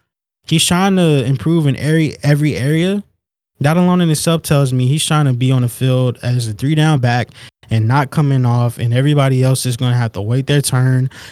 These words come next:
or transfer. <laughs> I said transfer like this is college.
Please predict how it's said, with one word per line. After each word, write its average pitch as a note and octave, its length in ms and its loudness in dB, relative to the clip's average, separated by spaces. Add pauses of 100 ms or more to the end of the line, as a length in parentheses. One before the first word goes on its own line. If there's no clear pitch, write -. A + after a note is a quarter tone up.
(100)
or A2+ 140 2
transfer. C#3+ 800 0 (140)
<laughs> - 160 -8
I D3+ 840 0
said A#2 300 -4
transfer B2 540 -4
like A#2+ 160 -4
this - 160 -6
is B2+ 80 -4
college. B2+ 640 -2